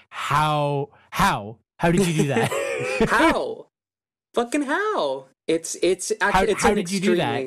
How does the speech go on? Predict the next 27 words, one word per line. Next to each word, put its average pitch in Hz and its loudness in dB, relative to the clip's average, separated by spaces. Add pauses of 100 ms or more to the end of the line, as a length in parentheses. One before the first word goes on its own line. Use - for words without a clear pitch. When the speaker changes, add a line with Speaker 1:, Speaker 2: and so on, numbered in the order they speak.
Speaker 2:
extremely 269 0
Speaker 1:
<laughs> - -
Speaker 2:
Yeah, 180 0
it's 180 0
extremely 143 -4
impressive. 123 -4 (920)
Um, 120 -6 (1000)
yeah, 143 -8
just 208 -4
a 247 4
lot 190 0
of, 156 -6 (100)
a 147 -2
lot 185 0
of 190 -4
stuff 156 -4
like 139 -4
that, 117 -4 (280)
and 208 2
a 233 2
lot 294 0
of, 277 -2
like, 196 -6
a 185 0
lot 285 0
of 240 -4
little 160 -2